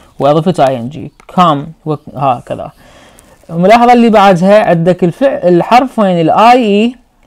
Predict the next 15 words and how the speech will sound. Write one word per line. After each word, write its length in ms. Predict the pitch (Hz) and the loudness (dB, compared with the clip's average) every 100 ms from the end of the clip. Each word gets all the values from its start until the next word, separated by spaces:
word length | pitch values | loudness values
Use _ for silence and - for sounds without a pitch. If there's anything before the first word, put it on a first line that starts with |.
| - | -6
إذا 240 | 160 170 | 2 4
أجنك 400 | 160 226 262 262 | 4 2 2 2
بنهاية 420 | 165 185 247 240 233 | 0 0 2 2 2
الك-، 480 | 165 143 147 160 170 | 0 -2 -6 -4 0
الفعل، 760 | 156 151 127 160 147 214 240 185 | 0 0 0 0 2 0 0 -4
فبهاي 280 | 165 233 | 2 2
الحالة 300 | 254 214 180 | 2 2 0
تقلبهن 520 | 170 165 196 262 247 180 | 2 -2 0 0 0 0
اثنيناتهن 580 | 190 220 226 214 214 | 0 0 -2 -2 -4
إلى 300 | 160 170 165 | -2 2 2
واي 380 | 139 160 208 240 | 4 4 4 2
وتضيف 420 | 170 151 202 - | -2 0 -2 2
آي 200 | 135 139 | 0 0
إن 80 | 135 | -8
جي. 220 | 151 139 | -12 -14